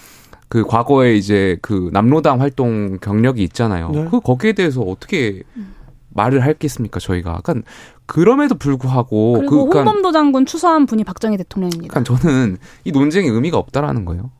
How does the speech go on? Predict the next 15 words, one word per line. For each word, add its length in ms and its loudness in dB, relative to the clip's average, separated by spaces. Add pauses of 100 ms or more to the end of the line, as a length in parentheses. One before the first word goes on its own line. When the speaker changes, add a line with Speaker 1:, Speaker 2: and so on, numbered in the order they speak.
Speaker 2:
네. 300 0 (320)
그런데요, 460 4
계속해서 880 -4 (440)
이념이 380 2
가장 300 -4
중요하다고 500 -2
합니다. 280 -6 (380)
공산주의 1800 4
세력이 840 0
지금 340 -2 (360)
남한에서, 880 0
남한에서 480 -6
준동하고 680 0
있고 220 -6
막 240 -8